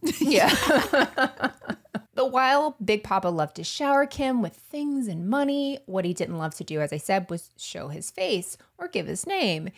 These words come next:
Speaker 2: And that's because Big Papa was actually married to Kim. Not that Kim.
Speaker 1: <gasps>
Speaker 2: Another Kim.
Speaker 1: <gasps>
Speaker 2: Yes.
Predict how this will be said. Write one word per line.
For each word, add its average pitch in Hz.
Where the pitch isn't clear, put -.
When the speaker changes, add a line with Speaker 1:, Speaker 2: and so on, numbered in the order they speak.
Speaker 2:
And 240
that's 311
because 202
Big 202
Papa 170
was 165
actually 170
married 147
to 185
Kim. 220
Not 160
that -
Kim. -
Speaker 1:
<gasps> -
Speaker 2:
Another 226
Kim. -
Speaker 1:
<gasps> 294
Speaker 2:
Yes. -